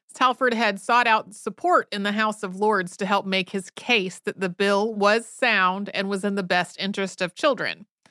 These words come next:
The loudest detractor was the same person who had tried to take Melbourne down. That was William Best, first Lord Winford.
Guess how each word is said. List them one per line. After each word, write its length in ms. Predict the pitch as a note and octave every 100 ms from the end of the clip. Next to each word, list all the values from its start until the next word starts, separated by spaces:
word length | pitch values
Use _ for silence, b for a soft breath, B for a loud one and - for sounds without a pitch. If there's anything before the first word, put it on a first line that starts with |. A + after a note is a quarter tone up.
| b b b -
The 80 |
loudest 460 | F3+ F3+ G3+ G#3+ -
detractor 520 | F#3+ A3 E3+ D#3+ F#3
was 200 | F#3+ F3+
the 80 | F3+
same 320 | - F3+ G3+
person 420 | - G#3 G3 G#3+
who 140 | G#3 G#3
had 180 | G#3 F3+
tried 240 | E3+ E3+
to 80 | G3+
take 300 | G#3 F#3+ F3+
Melbourne 420 | D3+ D3 D#3+ F3+
down. 360 | F3 D#3+ D#3+ F3+
That 180 | E3+
was 180 | F3+ F3+
William 600 | F3 F#3+ G3+ G3 F#3+ F#3
Best, 460 | F3+ D3+ F3 - -
first 320 | - F3 - - _
Lord 380 | G3 F3+ F3+ F3
Winford. 680 | - F3 F3 F3+ D3+ C#3+ B3